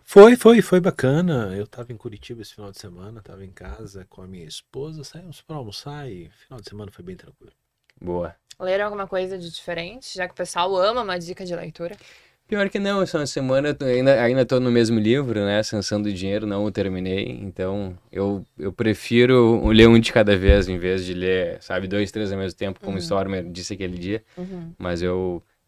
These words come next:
Speaker 2: eu não tenho essa capacidade de guardar três, quatro informações ao mesmo tempo.
Speaker 3: Ai, bacana. Bom,
Speaker 2: <laughs>
Speaker 3: vamos começar falando, então,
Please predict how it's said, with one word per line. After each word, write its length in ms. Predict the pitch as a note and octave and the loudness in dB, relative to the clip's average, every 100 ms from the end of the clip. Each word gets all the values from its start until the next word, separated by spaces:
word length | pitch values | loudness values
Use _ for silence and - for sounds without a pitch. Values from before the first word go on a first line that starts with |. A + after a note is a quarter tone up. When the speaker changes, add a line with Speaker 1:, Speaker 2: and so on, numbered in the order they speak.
| - | -12
Speaker 2:
eu 80 | |
não 140 | G2+ G2+ | -8 -6
tenho 200 | G2+ G2 | -4 -6
essa 140 | - | -6
capacidade 600 | F#2 F#2 F#2+ - G2 F#2+ | -10 -8 -8 -4 -4 -2
de 100 | F#2 F2+ | -4 0
guardar 380 | F#2+ - G2 - | 0 2 0 -2
três, 280 | G2 G2 | -4 -4
quatro 300 | - G2 F#2+ | -2 -2 -2
informações 400 | - F#2+ F2 F#2+ | -8 -10 -8 -8
ao 60 | F2+ | -8
mesmo 180 | F2+ E2 | -10 -10
tempo. 280 | F2+ E2+ - _ _ - E4+ D#4 C#4+ C#4 - - - | -10 -12 -14 _ _ -12 -10 -12 -12 -14 -16 -20 -16
Speaker 3:
Ai, 440 | A#3+ A3+ G#3+ G3+ F#3 | -12 -10 -8 -10 -10
bacana. 440 | F#3 G3 D#3 E3+ | -10 -10 -14 -14
Bom, 340 | E3+ G3+ A3+ F3+ | -2 4 4 4
Speaker 2:
<laughs> 880 | - G#2 A2 - _ _ _ _ _ | -2 -8 -10 -16 _ _ _ _ _
Speaker 3:
vamos 320 | A3+ F4+ C5+ | 2 2 2
começar 500 | A#4 G4 E4 C#4 C4+ | 2 0 2 4 4
falando, 440 | D4 B3+ G#3+ G3+ A#3 | 4 0 2 0 -2
então, 560 | G#3 G3+ F#3 G3+ A#3 | -6 -4 -2 -2 -4